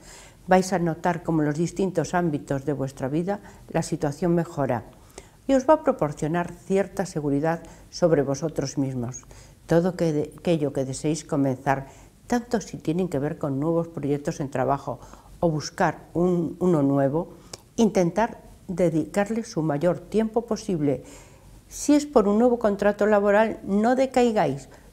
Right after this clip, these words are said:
pues es un tiempo muy importante para llevarlo a cabo. Este nuevo ciclo que se inicia con vuestro cumpleaños va a ser muy importante.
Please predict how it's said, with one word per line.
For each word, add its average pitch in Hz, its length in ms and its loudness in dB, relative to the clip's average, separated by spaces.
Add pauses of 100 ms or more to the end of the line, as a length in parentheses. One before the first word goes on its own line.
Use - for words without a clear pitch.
pues 175 220 2
es 220 160 -2
un 214 100 -2
tiempo 160 380 0
muy 214 300 2
importante 175 640 -2
para 156 240 0
llevarlo 135 400 0
a 117 80 -8
cabo. 110 320 -6 (600)
Este 247 220 4
nuevo 220 240 4
ciclo 165 400 -4
que 156 80 -8
se 147 140 -4
inicia 170 340 0
con 135 140 -2
vuestro 135 280 -6
cumpleaños 151 720 0 (580)
va 202 60 6
a 202 60 0
ser 196 240 0
muy 226 320 6
importante. 226 840 -2